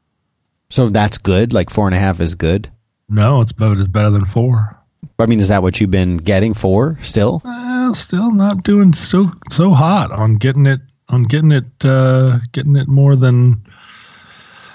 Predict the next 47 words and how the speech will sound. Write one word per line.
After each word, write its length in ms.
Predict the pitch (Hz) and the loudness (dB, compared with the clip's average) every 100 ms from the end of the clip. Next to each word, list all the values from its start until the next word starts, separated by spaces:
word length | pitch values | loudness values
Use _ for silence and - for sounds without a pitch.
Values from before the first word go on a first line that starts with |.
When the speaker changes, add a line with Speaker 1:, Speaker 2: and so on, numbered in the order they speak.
| - - _ _ _ _ _ - | -20 -20 _ _ _ _ _ -2
Speaker 2:
woo! 460 | 466 523 480 147 87 - - - - - - _ _ _ _ _ - - - | 2 2 2 0 -4 -10 -20 -20 -20 -20 -20 _ _ _ _ _ -20 -20 -6
You 120 | 131 | -2
know, 220 | 151 139 | 0 2
like, 400 | 139 151 127 117 - | 0 0 -4 -4 -4
it's 360 | 127 110 - | -4 -4 -8
to 100 | - | -2
the 80 | 143 | -2
point 280 | 131 190 175 | 0 -2 0
where 280 | 135 123 123 | 0 0 -2
if 160 | 123 110 | -6 -4
I 100 | 127 | -2
look 260 | 131 139 | -2 -2
at, 120 | 127 117 - | -4 -8 -8
if 200 | 110 104 | -8 -2
I 40 | |
look 240 | 117 139 131 | 0 0 2
and 100 | 117 | 0
I 60 | |
see, 180 | 104 - | 0 0
like, 220 | 113 95 98 | 0 -2 -4
oh, 260 | 101 110 101 | -4 -2 -4
five 360 | 92 107 107 | -4 -4 -4
forty-five, 540 | 101 110 107 95 107 95 | -2 -2 0 0 -2 0
I 120 | 98 | 0
can 120 | 104 | 0
get 160 | 107 104 | 0 -2
five 540 | - 101 110 107 104 - _ _ _ | -2 0 2 0 -2 -10 _ _ _
hours 360 | - 104 104 98 | -4 0 2 2
and 140 | 95 | 0
forty-five 540 | 92 110 107 92 90 95 | 0 2 2 2 0 2
minutes 300 | 101 95 - | 2 2 0
of 120 | 92 | -2
sleep, 320 | - 95 95 | 0 0 0
I 140 | - 95 | 0 -2
think, 540 | - - 107 95 90 | -4 -2 0 0 -2
if 160 | 90 107 | 0 0
nothing, 340 | 92 90 82 | 2 0 0
if 160 | 87 95 | -2 0
I 60 | |
don't 200 | 110 90 | 0 0
screw 360 | - - 131 127 | -4 -4 0 2
anything 340 | 113 107 104 | 2 2 0
up 200 | 98 101 | 0 -2
somewhere 320 | - 87 85 78 | -4 -2 -2 0
along 260 | 85 87 | 0 0
the 80 | 82 | 0
line 400 | 85 90 80 85 | 2 2 0 -2